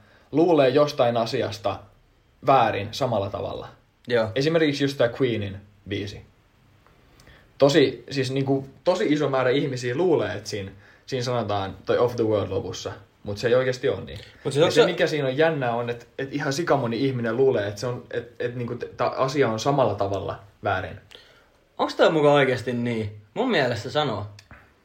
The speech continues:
Speaker 2: Pitää kuunnella se
Speaker 1: On.
Speaker 2: biisi kokonaan.
Speaker 1: Siis on. Se on noin.
Speaker 2: Avaa
Speaker 1: Ja
Speaker 2: lyriksit sieltä.
Speaker 1: ja tota, mä vähän googlettelin ja etsisin tästä hommia, niin tästä on muitakin asioita.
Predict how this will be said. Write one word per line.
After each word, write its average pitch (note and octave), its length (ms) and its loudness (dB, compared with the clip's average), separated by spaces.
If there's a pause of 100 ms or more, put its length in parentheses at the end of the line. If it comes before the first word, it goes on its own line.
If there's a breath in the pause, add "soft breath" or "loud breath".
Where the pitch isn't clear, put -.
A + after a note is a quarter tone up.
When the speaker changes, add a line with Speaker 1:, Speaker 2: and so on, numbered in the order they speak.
(140)
Speaker 2:
Pitää D#3 180 4
kuunnella C3 380 -2
se A2+ 100 -6
Speaker 1:
On. C3 100 2
Speaker 2:
biisi A2 180 0
kokonaan. G#2 380 -6
Speaker 1:
Siis G2+ 140 -8
on. B2+ 320 0 (400 soft breath)
Se - 140 0
on C3+ 120 2
noin. A2+ 360 0
Speaker 2:
Avaa B2 180 4
Speaker 1:
Ja A#2 60 4
Speaker 2:
lyriksit A2+ 400 -4
sieltä. A2 320 -4 (720)
Speaker 1:
ja C#3 100 -2
tota, A#2+ 460 0 (640 soft breath)
mä D3 120 4
vähän E3+ 320 4 (120)
googlettelin C#3+ 560 2
ja A#2 200 2 (460)
etsisin C3+ 440 -4
tästä - 180 -4
hommia, B2+ 340 -2
niin A#2+ 200 -2 (500 loud breath)
tästä G3 200 -2
on F#3+ 40 0
muitakin B2 400 0
asioita. F2+ 360 -6